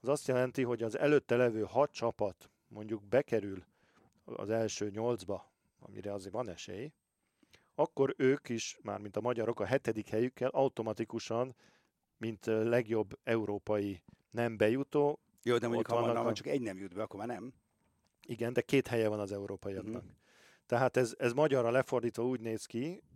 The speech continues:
Speaker 1: ahogy én számolgattam, hogy ha a románokat megelőzzük, mert ők, ugye velük egy csoportban
Speaker 2: Igen.
Speaker 1: vagyunk. Ha a románokat megelőzzük,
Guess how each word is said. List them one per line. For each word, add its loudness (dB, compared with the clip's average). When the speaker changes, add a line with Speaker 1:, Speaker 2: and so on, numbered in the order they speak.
Speaker 1:
ahogy -6
én -6
számolgattam, -8
hogy -6
ha -2
a 2
románokat 0
megelőzzük, 2
mert -4
ők, -4
ugye -2
velük 0
egy 0
csoportban -2
Speaker 2:
Igen. -2
Speaker 1:
vagyunk. -14
Ha -8
a 0
románokat 0
megelőzzük, 0